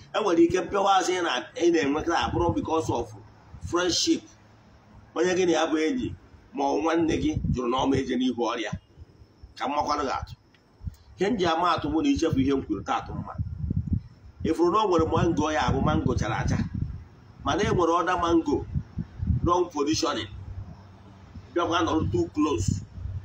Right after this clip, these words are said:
to mango a chara acha. E nwere ike achọ ka a ghọtuo nke chara acha. Nke a chara acha because of wrong positioning, ada. Amara m ihe ị na-agabiga, my brother, my sister. E nwere ike mpịawa azụ ị na-enweta taa, ọ bụrụ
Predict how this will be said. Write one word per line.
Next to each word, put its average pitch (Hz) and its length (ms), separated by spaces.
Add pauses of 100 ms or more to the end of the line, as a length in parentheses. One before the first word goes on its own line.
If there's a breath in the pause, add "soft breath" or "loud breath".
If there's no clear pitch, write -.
(140)
to 139 100
mango 165 300
a 139 240
chara 131 200
acha. 127 220 (760)
E 196 60
nwere 180 260
ike 165 120
achọ 175 280
ka 151 80
a 156 80
ghọtuo 170 320
nke - 180
chara 135 200
acha. 131 200 (1040)
Nke 156 140
a 135 120
chara 135 240
acha 131 280 (360)
because 165 300
of 135 100
wrong 156 260
positioning, 123 520 (100)
ada. - 320 (1040)
Amara 180 280
m 175 60
ihe 160 180
ị - 40
na-agabiga, 117 440 (220)
my 104 140
brother, 117 240
my - 120
sister. - 320 (480)
E 196 60
nwere 170 220
ike 170 180
mpịawa 196 340
azụ 170 160
ị 185 100
na-enweta 143 600
taa, 131 240 (540)
ọ 147 120
bụrụ 196 160